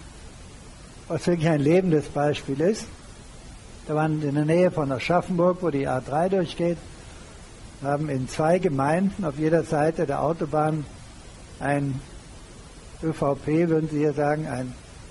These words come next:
C S U und auf der anderen Seite ein S-P-D-Abgeordneter gelebt. Und jeder wollte für seine Gemeinde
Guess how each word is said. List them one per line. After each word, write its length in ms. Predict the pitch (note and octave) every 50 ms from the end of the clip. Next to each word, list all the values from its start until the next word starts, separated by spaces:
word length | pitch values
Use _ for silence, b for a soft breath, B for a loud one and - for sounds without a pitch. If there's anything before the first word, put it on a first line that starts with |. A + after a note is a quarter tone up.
| - - -
C 220 | - E3 D#3+ D3+
S 120 | C3+ - E3+
U 340 | E3 D#3+ F3+ F#3+ G3 A3+ A3
und 120 | F3 D3 D#3
auf 140 | D3 C#3 -
der 100 | E3+ C#3+
anderen 200 | F#3 D3 C#3 -
Seite 400 | D3 C#3 D3 D3 - D#3+ C#3+ C#3
ein 200 | C3+ C#3 C#3 C#3+
S-P-D-Abgeordneter 1500 | - D#3 C3+ - - D3 C3 A#2+ C#3+ D3 D#3 D#3 C#3+ C#3 - E3 C#3+ C#3 - - D3 C3+ C3 C3+ C3 C3 B2 - C3 A#2+
gelebt. 320 | A2+ A#2+ A#2 A#2 A#2 - - - - B B B B B B B B B -
Und 160 | C#3 A#2+ A#2
jeder 400 | C#3 D#3 F3 F#3+ G3 F#3+ F#3+ E3
wollte 300 | D3+ D#3 D#3+ D#3 E3 D3+
für 120 | C#3 D3
seine 300 | B2+ C3+ C#3+ C#3+ D3 D3
Gemeinde 720 | C3+ C#3+ B2+ B2+ C3+ C#3+ D#3 E3 E3+ E3+ E3 D#3+ E3 D#3